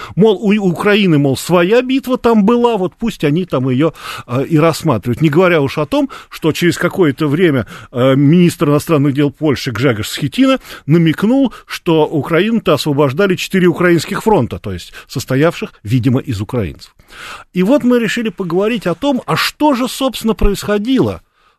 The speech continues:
восемьдесят лет назад. И сегодня наш гость совершенно уникальный человек, потому что на моей памяти я знаю только одного человека, который являлся бы и прекрасным военным историком, и блестящим военным экспертом.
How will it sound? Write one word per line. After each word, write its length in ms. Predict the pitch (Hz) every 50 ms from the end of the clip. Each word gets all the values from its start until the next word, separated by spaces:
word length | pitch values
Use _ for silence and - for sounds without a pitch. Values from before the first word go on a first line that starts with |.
| _
восемьдесят 500 | - 113 143 156 127 - - 131 - -
лет 180 | 139 117 - -
назад. 320 | 120 123 107 104 78 - - _ _
И 100 | 190 196
сегодня 520 | - - 214 196 226 277 269 175 202 190
наш 280 | 160 160 165 156 139 143
гость 340 | 170 208 262 277 226 - - _ - - - _
совершенно 640 | - - 180 185 226 - - - 233 202 160 135 131
уникальный 600 | - 147 135 143 139 - - 147 123 117 120 117
человек, 560 | - - 160 160 160 185 208 269 294 - - - - - _ _ _ _ _
потому 340 | _ 147 - 160 165 185 202
что 220 | 190 - - - 156
на 80 | 151
моей 260 | 165 160 208 269 269
памяти 380 | - - 226 220 220 208 - 202
я 160 | 180 180 180
знаю 400 | 160 156 190 185 185 185 - - _
только 320 | 196 190 170 - - 180
одного 440 | - 165 160 160 190 196 190 160 120
человека, 500 | - - 120 117 123 127 113 95 - 101
который 420 | - - 98 - 156 143 131 113 - - - _ _
являлся 540 | 117 139 156 170 170 143 120 - - 123
бы 180 | 110 123 127 - - _
и 140 | 233 202
прекрасным 720 | - - 160 151 175 - - 190 196 151 - - 135 117 104
военным 560 | 98 120 110 113 110 101 98 104 117 127 143
историком, 480 | 135 - - 269 277 269 226 - 262 - - - -
и 100 | - 170
блестящим 680 | 123 139 135 135 - - 202 208 196 - - 165 143
военным 480 | 135 135 120 123 147 135 135 135 147 -
экспертом. 640 | - 127 - - - - - 113 90 - - 71 73